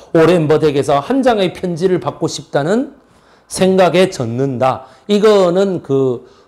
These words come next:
두보의 고사에서 이렇게 인용한 겁니다. 옛날에 두보가 안록산의 난 때문에 피난을 가 있을 때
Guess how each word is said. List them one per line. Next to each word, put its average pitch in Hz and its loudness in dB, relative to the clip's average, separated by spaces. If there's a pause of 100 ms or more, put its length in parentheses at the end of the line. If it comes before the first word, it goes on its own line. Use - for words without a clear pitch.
(100)
두보의 262 4
고사에서 120 -2
이렇게 127 -2
인용한 123 -4
겁니다. 87 -16 (1400)
옛날에 175 4
두보가 190 2
안록산의 208 2
난 120 -4
때문에 135 -4 (160)
피난을 233 2
가 175 4
있을 131 -2
때 110 -4